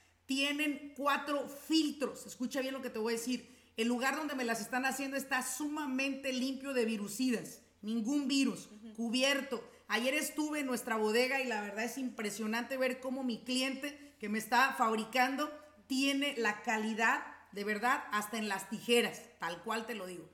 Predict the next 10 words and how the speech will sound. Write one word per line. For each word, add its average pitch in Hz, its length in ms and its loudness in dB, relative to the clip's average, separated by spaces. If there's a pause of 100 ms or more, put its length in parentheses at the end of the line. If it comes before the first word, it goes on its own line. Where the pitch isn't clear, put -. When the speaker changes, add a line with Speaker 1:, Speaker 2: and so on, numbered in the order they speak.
(320)
Speaker 1:
Entonces, 247 420 -2
estamos 285 440 0
con 254 160 -4
esta 262 300 -4
página 277 380 0
donde 247 200 0
estamos 269 300 -2
personalizando 226 960 0
tus 240 180 -8
tapabocas, 233 640 0